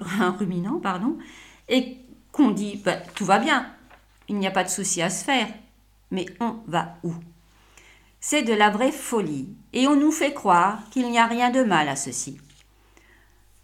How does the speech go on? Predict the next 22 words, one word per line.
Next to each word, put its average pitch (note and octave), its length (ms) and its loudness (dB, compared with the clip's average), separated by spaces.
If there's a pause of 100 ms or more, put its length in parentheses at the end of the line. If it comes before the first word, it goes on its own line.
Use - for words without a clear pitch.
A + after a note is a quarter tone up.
(1200)
En B3 80 6
fait, F#4+ 300 4
quand D#4+ 200 4
on C4 60 6
mange, D#3 440 2 (800)
qu'est-ce G4 220 2
qu'on B3+ 140 0
trouve G#3 360 -4
dans E3 120 0
l'assiette ? B2 600 -6 (360)
Eh C#3+ 60 -6
bien, C#3+ 180 -4
on D3 40 -4
va D3+ 100 -6
trouver D3+ 320 -8
de D3 120 -12
la C#3+ 120 -8
salade, G3 560 2 (720)
des D#3 140 -10
légumes, G#3+ 720 4
du - 100 -2
poisson, B3 680 2